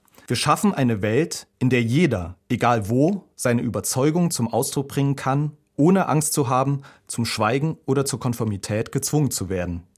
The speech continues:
Zitat Ende. Und in der Tat, das Internet und speziell die sozialen Netzwerke bieten einen hierarchiefreien Raum zur globalen Vernetzung der Menschheit und dem freien Austausch von Wissen und Perspektiven.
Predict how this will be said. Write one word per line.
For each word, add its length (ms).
Zitat 440
Ende. 340
Und 140
in 100
der 120
Tat, 420
das 180
Internet 640
und 100
speziell 480
die 100
sozialen 520
Netzwerke 580
bieten 400
einen 200
hierarchiefreien 840
Raum 320
zur 140
globalen 460
Vernetzung 520
der 100
Menschheit 580
und 100
dem 120
freien 400
Austausch 460
von 160
Wissen 280
und 160
Perspektiven. 800